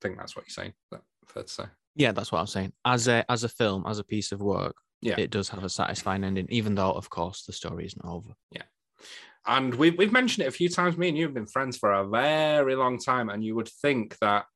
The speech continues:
Speaker 1: for two people who see eye to eye on quite a lot, I would say, that there are fundamental things that we're not married up with. And I think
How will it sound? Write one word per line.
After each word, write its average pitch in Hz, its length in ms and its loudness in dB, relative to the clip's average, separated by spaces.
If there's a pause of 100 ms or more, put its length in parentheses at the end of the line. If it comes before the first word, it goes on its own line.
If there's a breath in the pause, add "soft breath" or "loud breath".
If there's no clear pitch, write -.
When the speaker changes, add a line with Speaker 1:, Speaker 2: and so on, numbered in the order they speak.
(140)
Speaker 1:
for 135 120 -4
two 143 280 4
people 127 560 0
who 110 480 -4
see 123 340 4
eye 135 200 2
to 147 180 2
eye 135 180 4
on 107 100 2
quite 165 300 4
a 143 40 4
lot, 147 280 4
I 113 40 2
would 107 180 -2
say, 104 420 -2 (840)
that 120 200 0
there 120 140 6
are 117 80 4
fundamental 139 600 2
things 123 440 0
that 107 140 -8
we're 113 180 0
not 127 380 4
married 131 380 4
up 139 180 0
with. 120 220 2
And 113 120 -4
I 107 40 -6
think - 360 -6